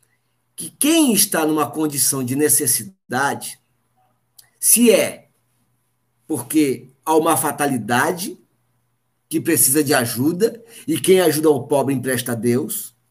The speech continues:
ou se é uma colheita da sua insensatez, do seu mau gênio.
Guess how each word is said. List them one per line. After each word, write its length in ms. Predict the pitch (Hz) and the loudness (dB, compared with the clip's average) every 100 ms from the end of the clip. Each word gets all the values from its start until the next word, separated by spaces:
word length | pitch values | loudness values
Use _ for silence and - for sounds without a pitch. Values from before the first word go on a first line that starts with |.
| _ | _
ou 540 | 320 285 175 - - _ _ _ - | 4 6 6 0 -8 _ _ _ -6
se 340 | - 196 214 | -2 2 2
é 80 | 233 | 4
uma 280 | 220 226 226 | 2 2 -2
colheita 880 | - 233 196 185 214 202 190 156 | 2 6 6 6 8 8 4 -2
da 160 | 143 147 | -2 -4
sua 360 | - - 233 214 | -4 -4 0 0
insensatez, 1120 | 202 - 208 208 196 190 - - 185 170 151 151 | 0 -2 -2 -2 -4 -4 -6 -2 4 4 4 0
do 140 | 165 | 2
seu 240 | - 196 | 2 2
mau 240 | 185 185 160 | 0 0 0
gênio. 500 | 117 160 143 101 | 0 0 0 -4